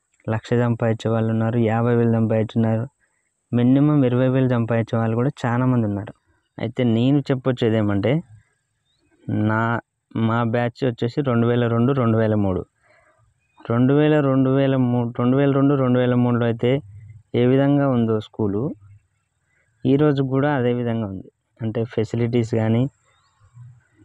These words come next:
దానికి సంబంధించినవి ఏమీ నాకు తెలిసి అయితే మెరుగుపడలేదు. ఆ ఫెసిలిటీస్ అయితే మెరుగుపడలేదు. ఆ ఫెసిలిటీస్ గురించి,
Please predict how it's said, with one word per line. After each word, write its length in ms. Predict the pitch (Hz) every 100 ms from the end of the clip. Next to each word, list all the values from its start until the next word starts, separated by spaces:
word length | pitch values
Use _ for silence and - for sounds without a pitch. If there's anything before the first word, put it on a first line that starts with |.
| -
దానికి 260 | 117 113 -
సంబంధించినవి 760 | 107 113 117 - 117 113 107
ఏమీ 420 | 117 139 156 180 - _ _ _ _ _ _ _ 120
నాకు 280 | 117 135 143
తెలిసి 240 | 139 139
అయితే 160 | 135 151
మెరుగుపడలేదు. 720 | 131 120 117 110 104 98 98 - - _ _ _ _ _ _ _ _ _ _ _ _ _ _ _ _ _ -
ఆ 100 | 127
ఫెసిలిటీస్ 840 | 120 127 120 143 147 139 147 135 147
అయితే 240 | 127 160
మెరుగుపడలేదు. 720 | 156 127 120 117 110 107 101
ఆ 80 | 104
ఫెసిలిటీస్ 640 | - 120 139 143 139 135
గురించి, 580 | 127 127 123 120 139